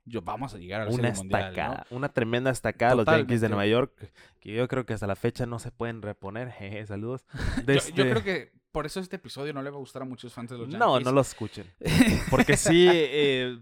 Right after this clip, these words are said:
Speaker 2: el nombre de David Ortiz yo creo que no
Speaker 1: Les
Speaker 2: deja
Speaker 1: pe-,
Speaker 2: dormir a
Speaker 1: sí, le-,
Speaker 2: bastantes.
Speaker 1: les pesa, y es que
Speaker 2: Les
Speaker 1: aquí te
Speaker 2: pesa.
Speaker 1: va, mira, dos series de campeonato contra los Yankees en dos mil trece y dos mil cuatro. Acumuló cinco home runs y produjo diecisiete produci-, diecisiete carreras.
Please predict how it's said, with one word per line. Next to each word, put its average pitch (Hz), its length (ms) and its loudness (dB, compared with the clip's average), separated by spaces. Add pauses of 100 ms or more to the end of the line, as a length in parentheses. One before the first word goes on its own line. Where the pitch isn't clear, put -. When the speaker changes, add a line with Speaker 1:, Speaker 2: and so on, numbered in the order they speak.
(120)
Speaker 2:
el 139 220 2
nombre 156 260 2
de 135 80 6
David 135 140 6
Ortiz 139 200 0
yo 131 100 2
creo 131 140 2
que 117 180 0
no 120 540 -4
Speaker 1:
Les 135 120 4
Speaker 2:
deja 165 100 4
Speaker 1:
pe-, 143 80 8
Speaker 2:
dormir 127 240 2
a - 20 6
Speaker 1:
sí, 117 60 4
le-, 135 60 4
Speaker 2:
bastantes. 113 360 -2
Speaker 1:
les 135 280 0
pesa, 156 540 4
y 127 120 -2
es 127 80 -4
que 120 80 -8
Speaker 2:
Les 90 100 -8
Speaker 1:
aquí - 100 -10
te 117 60 -2
Speaker 2:
pesa. 160 140 4
Speaker 1:
va, 139 160 4
mira, 127 280 -2 (300)
dos 180 240 4
series 214 300 2
de 170 100 -2
campeonato 135 600 -2
contra 127 260 -4
los 117 180 -4
Yankees 131 440 -6
en 110 100 -8
dos 107 140 -10
mil 135 140 -4
trece 135 280 -6 (320)
y 139 120 -6
dos 117 180 -4
mil 143 200 -6
cuatro. 127 480 -4 (260)
Acumuló 156 600 6
cinco 226 400 0
home 147 240 -6
runs 160 420 -6
y 151 120 -6
produjo 135 420 -4
diecisiete 143 580 -10
produci-, 110 720 -12
diecisiete 139 460 -10
carreras. 107 520 -8